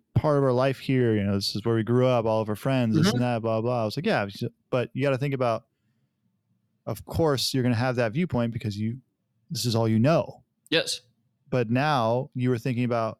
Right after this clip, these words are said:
Speaker 1: or then you were thinking about yourself and life and growing up and learning and blah, blah, blah. But now we're adults. <laughs>
Speaker 2: Hey.
Speaker 1: Now we have families, we have kids to look out for.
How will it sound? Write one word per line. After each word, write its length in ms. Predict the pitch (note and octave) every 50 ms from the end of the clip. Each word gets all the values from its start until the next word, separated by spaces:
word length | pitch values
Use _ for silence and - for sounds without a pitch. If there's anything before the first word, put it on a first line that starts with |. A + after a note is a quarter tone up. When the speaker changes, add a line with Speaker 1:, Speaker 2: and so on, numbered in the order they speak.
| _ _
Speaker 1:
or 160 | B2+ B2+ A#2 A2 A2 - _ _
then 360 | - C3 A2+ D3+ F#3+ G3+ F#3
you 100 | F3 D3+
were 60 | D3 C3+
thinking 180 | - D#3 C#3+
about 160 | C#3 B2+ B2+
yourself 500 | B2 A2+ G#2 - - B2+ A#2 A2+ G#2+ -
and 120 | - A2+ G#2+
life 280 | A2+ A2 A2 G#2+ -
and 80 | - A2
growing 260 | A2 A2 G#2+ G#2+ G#2+
up 140 | G#2+ G2+ -
and 80 | G#2 G2+
learning 320 | G2+ G#2 G#2 G2+ G2+ G2+ G2
and 100 | G2 F#2+
blah, 140 | G#2+ G#2 G2+
blah, 100 | G2 F#2
blah. 260 | F#2 G#2+ G2 F2+ F2+ A2 _
But 100 | A#2 G#2
now 540 | G#2+ C3 D#3+ E3+ D3+ B2 G2+ G2+ G#2+ A2+ _ _ _ _ _ _ _ _
we're 120 | - A#2 A2+
adults. 480 | G#2+ A2+ G#2+ - _ - - - - _ _ _ _ _
<laughs> 400 | F#2 E2+ E2+ - - - - A#2+ _ _ _ _ - - - - - - - -
Speaker 2:
Hey. 340 | F3+ F#3 F3 C#3 A2 - _ _
Speaker 1:
Now 180 | - B2+ B2+ C#3
we 60 | D3+ D3+
have 140 | C#3+ B2
families, 540 | - - D3+ D3 C#3 C3 A#2 A2 A2 A2 -
we 60 | B2
have 120 | A2+ G#2 -
kids 240 | - C#3+ C#3+ C3 A#2
to 60 | A#2+
look 140 | A#2 A#2 A2+
out 200 | A2+ G#2+ G#2+ G#2
for. 460 | - - A2 G#2+ G#2 G#2 G#2 G#2+ -